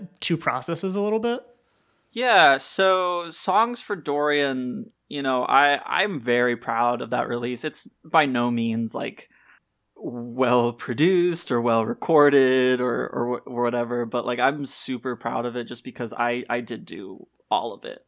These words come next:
Speaker 2: on my own. And I think what was hard about going into Terrible Year was I, I had just come off of that and kind of that, like, healthy pride of, like, "Yeah, I accomplished something. I did this all by myself, and I'm really proud of that,"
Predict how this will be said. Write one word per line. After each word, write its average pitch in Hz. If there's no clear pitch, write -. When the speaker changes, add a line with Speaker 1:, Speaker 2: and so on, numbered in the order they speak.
Speaker 2:
on 113
my 107
own. -
And 120
I 127
think -
what 147
was 135
hard 143
about 135
going 131
into 123
Terrible 123
Year 123
was 117
I, 127
I 127
had 127
just 143
come 160
off 143
of 117
that 120
and 123
kind 143
of 127
that, 131
like, 120
healthy 139
pride 123
of, 127
like, 131
"Yeah, 202
I 120
accomplished 165
something. 120
I 123
did 147
this 147
all 143
by 147
myself, 143
and 135
I'm 131
really 131
proud 131
of 120
that," 123